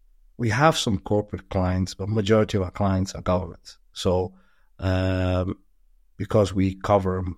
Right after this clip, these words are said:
mainly a very specific problem set around either from an irregular warfare perspective or from a direct threat in a specific location, or that they try to understand. So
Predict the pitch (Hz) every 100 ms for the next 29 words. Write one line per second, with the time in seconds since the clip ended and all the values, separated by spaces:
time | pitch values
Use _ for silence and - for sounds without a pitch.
0 | _ _ 98 95 98 98 90 92 95 -
1 | - - 101 - - - 90 87 82 -
2 | 85 - - _ _ _ _ 95 92 90
3 | 87 90 - - _ - 127 113 101 90
4 | - 98 95 80 - _ - 95 98 95
5 | 98 90 95 117 120 120 - - - 123
6 | - 139 - _ _ _ _ 107 113 110
7 | 104 - _ _ _ - 98 92 92 98
8 | 95 107 - - 107 101 98 - 98 92
9 | 90 - - - - - 101 85 76 85
10 | 90 85 - - - _ _ _ _ _
11 | - 98 92 85 90 - 92 101 92 90
12 | - 90 82 - 95 82 - - 101 92
13 | 82